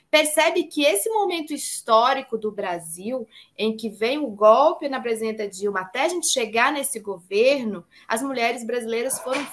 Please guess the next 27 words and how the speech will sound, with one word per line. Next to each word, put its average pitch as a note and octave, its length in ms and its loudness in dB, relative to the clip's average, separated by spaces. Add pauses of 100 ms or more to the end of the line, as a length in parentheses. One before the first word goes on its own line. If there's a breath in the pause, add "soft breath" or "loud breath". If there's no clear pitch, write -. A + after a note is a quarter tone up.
(120)
fundamentais F#4+ 1200 2
pra G#3+ 140 -6
gente A3+ 220 -4
estar A#3+ 600 0
hoje C4 380 2
vivendo A#3+ 600 -6
este C4+ 260 -4
momento B3+ 300 -6
em D4 40 -12
que C#4+ 60 -6
a C4 40 0
gente C4+ 200 -10
pode B3+ 260 -6
comemorar D#4 720 -2
na D4 80 -6
hora C#4+ 140 -4
que D4 80 -10
a C#4 60 -10
gente C#4+ 260 -12
liga C4+ 400 -4 (300 loud breath)
pra C4+ 100 4
assistir C#4 420 -4
quem D#4+ 200 -4
tá E4 120 0
falando D4+ 460 2
pelo D#4 240 0
governo, E4+ 720 2